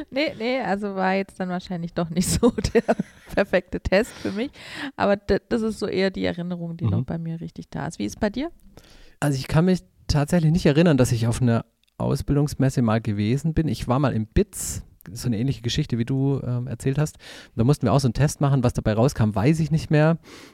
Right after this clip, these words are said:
Speaker 2: Ähm, aber auf einer Ausbildungsmesse, wirklich so, wie wir es heute, äh, ja, viel sehen, nee, war ich nicht.
Speaker 1: Hm.
Speaker 2: Nee.
Speaker 1: Also ich finde es wirklich gut, dass es so viele Möglichkeiten gibt.
Speaker 2: Ja.
Speaker 1: Ich hätte mir das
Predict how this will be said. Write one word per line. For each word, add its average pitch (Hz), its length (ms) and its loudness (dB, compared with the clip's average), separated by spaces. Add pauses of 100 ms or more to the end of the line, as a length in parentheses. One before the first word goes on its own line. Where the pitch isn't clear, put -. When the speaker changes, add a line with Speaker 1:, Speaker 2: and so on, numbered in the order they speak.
(100)
Speaker 2:
Ähm, 120 380 2 (920)
aber 110 240 2
auf 110 160 0
einer 127 100 2
Ausbildungsmesse, 113 1000 2
wirklich 123 280 -2
so, 110 200 -4
wie 110 140 0
wir 110 60 2
es - 180 -4
heute, 120 220 2
äh, 104 240 0 (720)
ja, 113 180 -4
viel 151 500 0
sehen, 143 460 2 (840)
nee, 107 280 0 (140)
war 101 140 0
ich 113 100 -2
nicht. 107 380 -4
Speaker 1:
Hm. 165 380 -6
Speaker 2:
Nee. 110 80 -6
Speaker 1:
Also 196 200 4
ich 214 140 0
finde 226 200 2
es 214 80 -4
wirklich 214 320 -6
gut, 226 320 -4
dass 196 140 0
es 190 180 -6
so 196 80 -4
viele 202 240 -4
Möglichkeiten 190 680 -2
gibt. - 340 -4
Speaker 2:
Ja. 127 160 6
Speaker 1:
Ich 175 200 0
hätte 185 180 -2
mir 175 120 -2
das 170 200 -8